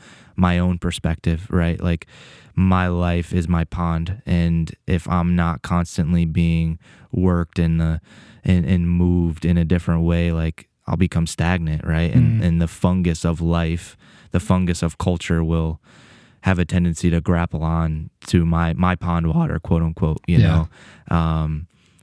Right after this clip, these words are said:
Speaker 1: so it's definitely been a season of stretching and, and being uncomfortable at times and being stressed out and having to be put to my knees to say, "God, I trust you." Say, "God, I don't know how I'm gonna get all these reports done today, but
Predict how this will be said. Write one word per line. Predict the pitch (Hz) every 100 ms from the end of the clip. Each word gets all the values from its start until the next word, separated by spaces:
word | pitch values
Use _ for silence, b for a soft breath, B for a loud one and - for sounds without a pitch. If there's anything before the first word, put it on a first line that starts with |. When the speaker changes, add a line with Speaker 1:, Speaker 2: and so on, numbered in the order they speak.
| b b _ -
Speaker 1:
so | 92
it's | 87 -
definitely | 95 98
been | 92 90
a |
season | - - 90 85 85 82
of | - 85 82 80 76 - - _
stretching | - - 90 85 - 85 85 85
and, | 82 80
and | 85 85
being | 80 85
uncomfortable | 85 87 - 85 - 90 90 90
at | 76
times | - 85 87 85 80
and | 80 78 B B B B B _
being | 92 92
stressed | 87 - 87 - 85
out | 85 85 90 85
and | 85 82 80 b b b _
having | - 98 92 90 92
to | 90
be | 85 87 82 80 - _ _ _ _ _
put | - -
to | 82
my | 80
knees | 80 78 80
to | - 82 78
say, | - 82
"God, | 78 78
I | 76
trust | - 80 -
you." | 78 82 B B B B -
Say, | -
"God, | 80 80
I | 80
don't | 82 76
know | 80
how | 80 80
I'm | 80
gonna | 82 78 82 B B -
get | 92
all | 92
these | 90 90
reports | 87 82 87 85
done | - 85
today, | 85 85 80
but | 82